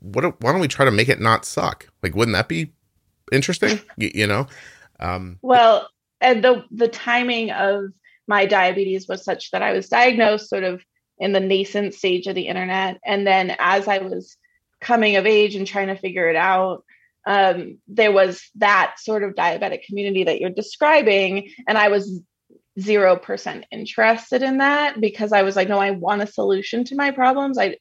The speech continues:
Speaker 2: I really don't wanna dwell on th-, having diabetes. I don't even like having diabetes.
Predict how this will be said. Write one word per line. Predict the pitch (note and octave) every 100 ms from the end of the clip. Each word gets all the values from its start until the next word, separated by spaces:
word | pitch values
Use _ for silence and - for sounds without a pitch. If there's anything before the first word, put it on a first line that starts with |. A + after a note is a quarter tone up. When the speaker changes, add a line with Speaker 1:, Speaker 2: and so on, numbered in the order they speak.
| -
Speaker 2:
I | F3
really | F#3 A3 G#3+
don't | G#3 F#3
wanna | G3 F3+ F3
dwell | F#3+ F#3 F#3
on | F3+ F3+
th-, | - - - - G3
having | F#3 G3
diabetes. | G3 F#3 G3 G3 G3+
I |
don't | F#3 F#3+
even | F3
like | E3 D#3 F3+
having | G#3+ G#3 A3+
diabetes. | A3 G#3+ A3 A3+ A#3+ A#3+ A#3